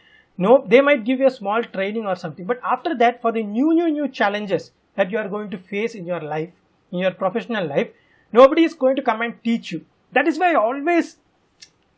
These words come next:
urge people to learn subject on their own. Okay, even before watching all these videos, you should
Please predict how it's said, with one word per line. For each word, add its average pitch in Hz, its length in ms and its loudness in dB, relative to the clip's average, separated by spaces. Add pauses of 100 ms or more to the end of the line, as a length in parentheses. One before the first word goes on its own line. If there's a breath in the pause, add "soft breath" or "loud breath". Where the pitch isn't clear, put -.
urge 233 400 4
people 214 320 -6
to 247 140 -2
learn 240 340 4
subject 233 460 -6
on 208 220 -6
their 233 300 2
own. 196 280 -4 (500)
Okay, 226 220 0
even 226 300 -2
before 226 320 4
watching 202 320 0
all 202 140 -4
these 180 200 -10
videos, 185 360 -6
you 247 80 -4
should 285 180 -4